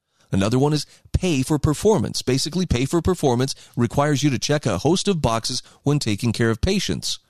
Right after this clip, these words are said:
If you didn't get that I V antibiotic in twenty minutes before the incision, you failed pay for performance and you may not get paid.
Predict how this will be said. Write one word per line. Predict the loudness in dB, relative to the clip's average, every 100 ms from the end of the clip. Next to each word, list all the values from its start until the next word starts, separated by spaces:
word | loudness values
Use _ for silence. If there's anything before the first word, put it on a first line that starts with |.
| _ _ _ _ _ _ _ _
If | -4 -2
you |
didn't | 0 2 2
get | 2 0
that | 0 0 0
I | 0 2
V | 2
antibiotic | 2 2 2 2 0 0
in | -2
twenty | -2 0 2
minutes | 2 2 0
before | -4 0 0
the | 2
incision, | 0 2 0 2 -2 -2 -18 -4
you | 0 0
failed | 0 0 2 0 0 -8 _ _ _
pay | -2 0
for | 0 0
performance | 0 2 2 2 -2
and | -2
you | 0
may | 2
not | 2 2
get | -2 -2
paid. | -4 -4 -10